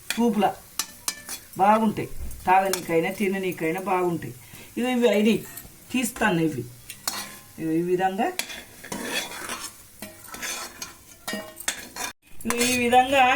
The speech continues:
ఎంచుకోవాలి. ఈ విధంగా ఎంచుకోవాలి బ్రెడ్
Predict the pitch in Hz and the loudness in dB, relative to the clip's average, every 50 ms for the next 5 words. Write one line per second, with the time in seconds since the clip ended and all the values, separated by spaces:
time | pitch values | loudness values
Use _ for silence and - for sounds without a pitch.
0 | - 269 240 240 240 - - - 247 233 190 160 156 160 175 208 254 294 - - | 4 2 2 2 0 -2 -4 0 2 4 6 6 6 6 6 6 6 4 0 -4
1 | - - - - - - - - 214 233 233 226 233 240 247 254 269 269 247 233 | -8 -12 -12 -6 -6 -4 -2 0 0 4 4 6 6 6 6 6 4 4 4 4
2 | 220 - - 233 240 233 233 262 226 214 202 208 220 214 208 | 2 0 2 4 4 4 4 4 2 0 2 2 2 2 4